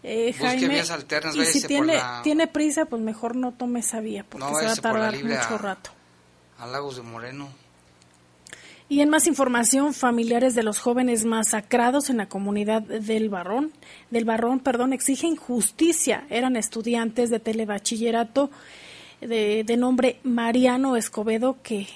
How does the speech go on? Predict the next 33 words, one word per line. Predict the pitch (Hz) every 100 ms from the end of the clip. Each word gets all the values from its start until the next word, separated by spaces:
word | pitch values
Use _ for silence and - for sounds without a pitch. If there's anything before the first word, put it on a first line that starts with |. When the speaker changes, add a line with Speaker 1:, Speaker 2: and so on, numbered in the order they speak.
| -
Speaker 1:
que | 240
buscaban | 214 185 - 269 277 262 240
un | 240
futuro | 254 247 240 233
próspero | - 233 240 - 254 262 -
y | 269
salir | 220 226 226 233
adelante. | 226 220 196 196 196 208 - - - - -
El | 233
tío | 302
de | 311 277
tres | 277 285 262
de | 277 247
ellos | 254 277 330 -
y | 214
la |
abuelita | 196 214 220 220 240
de, | 220 190 - -
de | 220 214
uno | 226 233 330 - - - -
expresaron | 247 - - 262 240 277 302
su | - 233
dolor | 226 226 262 269
luego | 254 233
de | 226 190 196
los | - 202 220
hechos, | 220 240 240 - - - - - - -
eh, | 220
suscitados, | - 247 254 226 240 220 247 339 - - _ _ _ - 294 -
eh, | 196 196
que | - 190
trágicamente | 214 214 233 220 214 214 226
les, | 214 - -